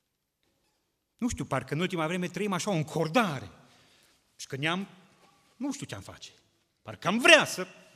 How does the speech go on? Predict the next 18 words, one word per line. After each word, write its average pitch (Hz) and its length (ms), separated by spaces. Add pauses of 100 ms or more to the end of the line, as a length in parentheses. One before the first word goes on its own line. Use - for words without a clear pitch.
(520)
ieșim, 220 480
să, 160 180
nu 208 160
știu, - 180
să, 117 180 (1300)
să - 140
ce, 196 240
să - 140
batem 208 320
pe 160 100
cineva? 135 680 (420)
Noi 233 140
pocăiți? 202 580 (2250)
Dar - 100
parcă 151 260
asta 196 500 (2750)
se - 140
simte. 143 500